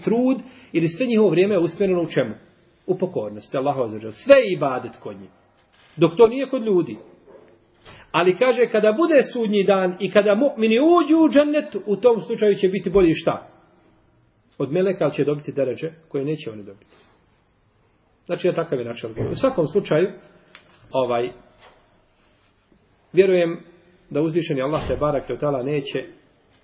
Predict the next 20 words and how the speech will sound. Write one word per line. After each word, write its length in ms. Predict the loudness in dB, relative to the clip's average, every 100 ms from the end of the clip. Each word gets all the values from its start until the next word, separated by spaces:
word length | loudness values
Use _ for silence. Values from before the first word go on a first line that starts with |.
| _
ovaj, 380 | -6 -2 -2 -6 -12 _ _ _ _ _ _ _ _ _ _ _ _ _ _ _ _ -4
vjernika 440 | 0 0 0 -4
kažnjavati 400 | -6 -4 -2 0
za 80 | 0
ovo 240 | 0 0
pitanje 500 | -2 -6 -4 -6 -6 -10
ako 220 | -12 -6
ne 120 | -4
bude 200 | -4 -6 -6
znao, 340 | -4 -4 -4 -8 _ _ -14
jer 100 | -10
je 60 |
ono 180 | -8 -10 -12
pitanje 300 | -12 -8 -8
akajitske 440 | -6 -6 -6 -6 -6
prirode, 340 | -2 -4 -4
ako 220 | -10 -10
ne 80 | -8
bude 200 | -6 -6
znao 360 | -6 -6 -6